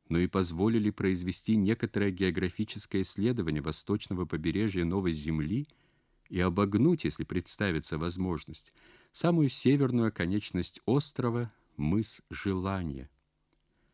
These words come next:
В голове роились мысли о местах, где когда-то бывали малоизвестные подвижники русского дела — Сава Ложкин, штурман Розмыслов, Чиракин, Пахтусов, Циволько и прочие,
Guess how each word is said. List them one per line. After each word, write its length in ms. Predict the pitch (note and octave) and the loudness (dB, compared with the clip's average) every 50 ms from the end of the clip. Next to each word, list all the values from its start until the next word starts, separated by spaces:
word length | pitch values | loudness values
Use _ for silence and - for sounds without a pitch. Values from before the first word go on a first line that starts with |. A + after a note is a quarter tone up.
| _ _ _ _ _ _ _ _ _ _ | _ _ _ _ _ _ _ _ _ _
В 100 | - D#2 | -2 2
голове 320 | D#2+ F#2 A2 C3+ D3+ F#3+ | 2 4 4 4 4 4
роились 500 | F#3+ D3 A#2 G#2 A2+ B2+ B2+ A2+ - - | 4 4 4 4 4 4 2 -2 -4 -2
мысли 380 | - E2 F#2 G2+ G#2 - - A#2 | 0 2 2 2 2 0 -2 -2
о 80 | G#2 F2+ | 0 0
местах, 680 | E2 D#2+ - - - - D#2+ D#2 F2+ G2 - - - - - - | 0 -2 -2 -4 -6 -4 -4 -4 -4 -4 -8 -12 -18 -18 -10 -8
где 180 | D#2 C#2+ E2+ | -4 -4 -2
когда-то 500 | - F2 D#2 - D#2 E2+ G#2+ A#2+ - - | -2 -2 -2 -2 0 -2 -2 -2 -2 -4
бывали 440 | F2 D#2 E2 D#2 E2 F#2+ G#2+ G#2 G2+ | -2 0 0 2 2 0 0 2 0
малоизвестные 880 | F2+ E2 E2 D#2+ D#2 D#2 D#2+ D2 D2+ D#2 F2 G#2 A2+ - - F2+ D#2+ - | 0 0 0 0 0 0 -2 -2 -2 -2 -2 -2 -2 -2 -4 -6 -6 -4
подвижники 640 | - D2 C#2+ D2+ D#2+ G2 G#2 - F#2+ D#2+ - - | -4 -4 -4 -2 -2 -2 -2 -2 -4 -4 -4 -6
русского 460 | D#2 D#2+ F#2+ F#2 - - E2+ D2 D2 C#2+ | -6 -6 -6 -6 -6 -8 -6 -6 -4 -6
дела — 440 | C#2+ C#2 D#2 D2+ D#2 E2 E2+ F#2 F#2 - _ _ _ _ _ _ _ _ _ _ | -4 -4 -2 -2 -2 -4 -6 -10 -12 -16 _ _ _ _ _ _ _ _ _ _
Сава 380 | - - G#2 B2 C3 G2+ D2+ | -6 -2 0 0 0 -2 -4
Ложкин, 680 | C#2+ C#2 C#2 D#2+ F#2+ G#2+ - - - - F2+ F2 F#2 - _ _ _ _ - - _ | -4 -2 0 0 0 0 0 -4 -10 -10 -10 -10 -10 -12 _ _ _ _ -20 -20 _
штурман 560 | _ - - - C3+ C#3 B2+ G#2+ E2 D2 C#2 C#2+ | _ -16 -4 2 2 4 4 4 4 2 0 0
Розмыслов, 720 | C#2 E2 G#2 A#2 A2 G2 G2 F#2+ F#2 - - - F2+ F2+ - - _ _ _ _ _ _ | 2 2 2 2 2 0 -2 -2 -2 -4 -6 -8 -8 -10 -10 -18 _ _ _ _ _ _
Чиракин, 720 | - - A#2 G#2+ E2+ F2+ G2 G2+ - - - F2 E2+ E2 - _ | -2 0 2 2 2 2 2 0 -4 -6 -8 -8 -8 -8 -8 _
Пахтусов, 720 | - F2+ G2+ G#2 G2 - _ - F2+ - - - F2+ - _ _ - - - - _ - | 0 0 0 0 -4 -8 _ -10 -10 -10 -10 -12 -12 -14 _ _ -20 -20 -20 -20 _ -6
Циволько 640 | - - A2+ F#2+ D#2+ F2+ G#2+ G#2+ G2+ - - E2+ | 2 2 2 4 4 4 2 2 0 0 -2 -2
и 60 | D#2 D2+ | -2 -2
прочие, 680 | - - - F#2+ A#2+ C3 B2+ - - - A2+ G#2+ G#2 | -4 -2 0 2 2 2 0 -2 -2 -4 -4 -4 -4